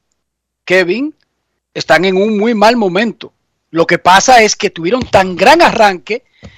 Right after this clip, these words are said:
que precisamente es para eso. Dicen, "Guarda pan pa' mayo", dice el, el, el refrán. Y por eso es que es bueno arrancar muy bien, porque después cuando viene el momento malo que va a tener todo el mundo,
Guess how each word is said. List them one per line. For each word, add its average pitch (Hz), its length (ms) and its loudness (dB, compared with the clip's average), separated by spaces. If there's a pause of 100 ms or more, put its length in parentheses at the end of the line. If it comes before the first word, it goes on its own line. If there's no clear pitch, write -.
(120)
que 170 120 -14
precisamente 262 760 -2
es 240 60 -2
para 262 340 4
eso. 170 300 -4
Dicen, 196 840 -4
"Guarda 233 560 2
pan 254 380 0
pa' 202 160 4
mayo", 196 400 0 (500)
dice 226 460 2
el, 185 380 -2
el, 160 800 -6
el 165 180 -4
refrán. 185 520 2 (840)
Y 202 100 -6
por 214 160 2
eso 208 140 0
es 214 60 -2
que 233 100 2
es 214 100 0
bueno 262 260 4
arrancar 214 480 2 (140)
muy 214 220 -6
bien, 202 440 -4 (640)
porque 185 300 0
después 190 460 0
cuando 202 280 0
viene 269 680 2 (520)
el 208 180 2
momento 240 520 2
malo 233 360 2
que 196 200 0
va 208 240 4
a 254 100 -2
tener 240 300 2
todo 226 260 2
el 233 80 4
mundo, 208 500 -4